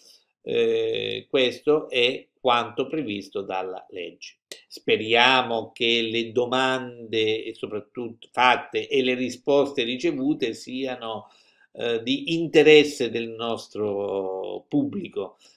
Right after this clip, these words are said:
Eh, seguiteci sui nostri canali social perché faremo dirette anche su questi argomenti,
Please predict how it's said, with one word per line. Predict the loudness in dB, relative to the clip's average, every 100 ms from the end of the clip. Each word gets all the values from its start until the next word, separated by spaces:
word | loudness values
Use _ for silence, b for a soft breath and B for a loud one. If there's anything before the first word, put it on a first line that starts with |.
| b
Eh, | -6 -4
seguiteci | -4 2 6 6 4 -4 -8 -12
sui | -10 -6 -4 -4 -6
nostri | -6 -8 -8 -14
canali | -10 -6 -4 -4 -6
social | -8 -2 0 0 -2 -6
perché | -8 -10 -12
faremo | -8 -8 -8
dirette | -14 -6 -4 -4 -6 -8
anche | -8 -10 -16
su | -16 _
questi | -10 -6 -8
argomenti, | -4 -4 -4 -6 -8 -8 -8